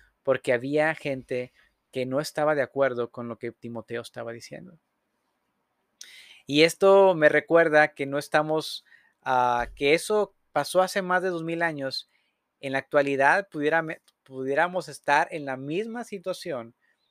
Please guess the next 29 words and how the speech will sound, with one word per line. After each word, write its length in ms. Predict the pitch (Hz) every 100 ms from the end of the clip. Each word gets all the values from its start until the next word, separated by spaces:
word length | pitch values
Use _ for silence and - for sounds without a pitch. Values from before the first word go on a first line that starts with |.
| _
en 140 | 131 131
la 120 | 131
que 140 | 135
Pablo, 600 | - - 165 185 185 190
en 140 | 139 127
la 100 | 120
que 100 | 127
Timoteo 680 | - 123 117 - 139 165 185
estuvieron 640 | 135 - 120 123 123 131
hace 300 | - 135 -
más 180 | 156 151
de 60 | 160
dos 160 | 147
mil 160 | 135 139
años. 480 | 165 214 160 - - _ _ _ _ _ _ _ -
Recordando 540 | 139 156 143 143 160
ahorita, 580 | 175 165 170 - 165 165 -
eh, 400 | 131 123 123 131 -
hubo 280 | 170 160 180
un 100 | 180
pastor 580 | 180 170 - 165 170 170
que 100 | -
estuvo 360 | - 143 151
compartiendo 840 | - 131 127 120 139 143 131 120 - _ _ _ _ -
en 160 | 131
un 140 | 147 151
parque 360 | 165 160 -
en 120 | 143
Canadá 560 | - 135 127 127 147 165